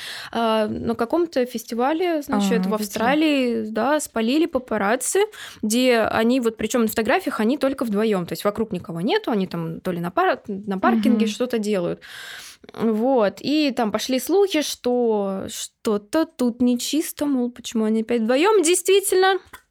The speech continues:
Speaker 1: через
Speaker 2: Мгм.
Speaker 1: некоторое время, а, мы узнаем о том, что их отношения вза-, возобновились. Вот. А, и, и опять же, что они вновь помолвлены.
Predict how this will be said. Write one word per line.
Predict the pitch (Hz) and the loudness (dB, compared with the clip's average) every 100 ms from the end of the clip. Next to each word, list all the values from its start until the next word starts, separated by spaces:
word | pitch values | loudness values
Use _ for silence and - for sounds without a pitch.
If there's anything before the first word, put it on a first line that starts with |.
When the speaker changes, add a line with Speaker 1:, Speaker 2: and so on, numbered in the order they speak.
| _ - | _ -4
Speaker 1:
через | 240 247 | 0 2
Speaker 2:
Мгм. | 254 | 2
Speaker 1:
некоторое | 269 226 226 226 | 2 2 2 2
время, | 220 233 294 359 359 - - - - - | 2 0 2 2 0 -2 -18 -16 -16 -8
а, | 220 214 190 190 | 0 2 4 2
мы | 196 320 | 0 2
узнаем | 359 247 226 370 440 | 2 2 2 2 2
о | |
том, | 339 415 | 0 -4
что | - 349 311 285 269 | -4 -2 0 2 0
их | 254 339 | 0 -4
отношения | 294 262 - 339 294 | -6 -6 -4 -2 -2
вза-, | 247 240 | -2 -2
возобновились. | 233 214 214 185 185 320 - - _ _ _ _ _ _ _ _ | -2 0 0 0 0 -2 -2 -8 _ _ _ _ _ _ _ _
Вот. | 247 226 247 254 233 - - - - | -4 0 2 2 0 -4 -16 -16 -6
А, | - 202 185 | 0 2 0
и, | 117 | -2
и | 78 - - 254 254 254 247 - | -8 -12 -8 -4 -2 0 0 -2
опять | 233 262 262 | -2 0 0
же, | 240 254 240 - _ _ _ _ _ _ | 0 0 -2 -6 _ _ _ _ _ _
что | - 202 | -12 -4
они | 190 196 | -2 0
вновь | 208 226 | -2 -4
помолвлены. | - 196 180 180 175 185 | -2 -2 -2 -4 -6 -6